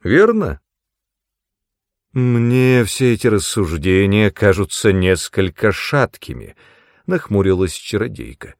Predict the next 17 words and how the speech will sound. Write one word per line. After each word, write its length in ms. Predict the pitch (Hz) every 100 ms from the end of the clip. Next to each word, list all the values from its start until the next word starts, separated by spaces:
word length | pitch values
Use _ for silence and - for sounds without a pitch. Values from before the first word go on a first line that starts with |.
| _ _ _ _ _ _ _ _ _ _ _ _ _
«Вы 240 | 117 131
правы», 640 | 170 147 156 196 147 62 - _ _ _
признался 840 | - 135 90 85 78 - - 58
Ас. 220 | 55 - _ _ _ _ _ _ _ _
«Вот 340 | 131 165 185 -
потому-то 580 | 185 185 165 175 170
я 200 | 180 170
так 200 | 165 180
и 40 | 180
обрадовался, 1000 | 170 113 117 135 147 147 160 156 - 160
когда 360 | 151 113 117
мол, 340 | 113 117 110 - _ _ _ _
я 180 | - 160
хотел 240 | 117 127 107
сказать, 420 | 117 127 127 -
мастер 580 | 107 143 - - 127 101
Скиф 680 | - - 147 143 135 -